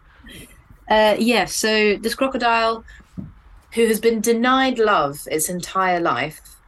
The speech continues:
has somehow managed to reproduce,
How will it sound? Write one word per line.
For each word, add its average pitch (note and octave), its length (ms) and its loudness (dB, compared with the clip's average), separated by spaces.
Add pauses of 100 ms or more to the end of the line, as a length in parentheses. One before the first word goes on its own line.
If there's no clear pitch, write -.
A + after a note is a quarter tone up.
(540)
has E3+ 380 -6 (140)
somehow F#3 680 -2
managed E3+ 480 -4
to D#3+ 400 -2
reproduce, E3 1080 -2